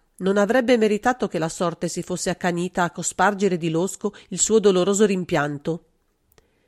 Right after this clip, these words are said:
Lei intende dire? Nessun bisogno di autopsia. La morte del marchese, um, non so dire quanto deplorata,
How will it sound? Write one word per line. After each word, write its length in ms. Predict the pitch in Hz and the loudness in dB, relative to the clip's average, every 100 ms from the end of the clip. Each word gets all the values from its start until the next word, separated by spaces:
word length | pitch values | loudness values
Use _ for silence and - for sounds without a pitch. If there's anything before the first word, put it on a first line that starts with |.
| _ _ _ _ - | _ _ _ _ -6
Lei 360 | 202 262 262 | 0 2 2
intende 460 | 190 170 185 180 180 | 0 0 0 2 0
dire? 560 | 185 220 240 247 254 _ _ _ _ _ _ _ _ | 2 2 2 2 -2 _ _ _ _ _ _ _ _
Nessun 440 | 185 202 196 247 277 | 2 2 2 2 4
bisogno 420 | 302 190 233 285 | 6 6 4 2
di 80 | 190 | 2
autopsia. 720 | 196 190 - - 302 160 165 _ _ _ _ | 2 0 -4 0 2 2 -4 _ _ _ _
La 140 | 185 180 | -4 0
morte 300 | 196 - 214 | 2 2 4
del 140 | 208 | 4
marchese, 920 | 247 294 254 170 165 175 190 - _ _ | 4 2 4 4 4 2 0 0 _ _
um, 400 | 202 190 170 165 160 - - | -4 -4 -6 -8 -10 -16 -14
non 200 | 175 175 | -4 -4
so 160 | 165 165 | -2 -2
dire 340 | 190 208 160 | 0 0 0
quanto 320 | - 160 160 | -2 -4 -2
deplorata, 720 | 156 151 190 190 170 143 - | -6 -4 0 0 0 -2 -8